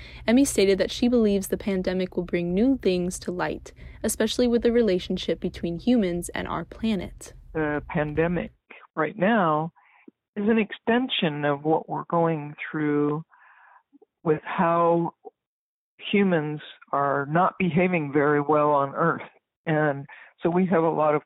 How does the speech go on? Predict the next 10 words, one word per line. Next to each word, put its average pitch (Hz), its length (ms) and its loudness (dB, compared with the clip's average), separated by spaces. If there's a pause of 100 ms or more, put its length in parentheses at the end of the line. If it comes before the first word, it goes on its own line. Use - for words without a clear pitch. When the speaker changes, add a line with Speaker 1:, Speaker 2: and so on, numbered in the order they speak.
Speaker 2:
problems, 151 640 -2 (1000)
um, 147 380 -2
including 151 800 -4 (800)
the - 60 -4 (100)
climate 160 380 -2 (100)
chaos 180 400 0 (100)
that's 147 300 -2
going 151 320 0
on. 156 400 2 (480)
So 151 480 2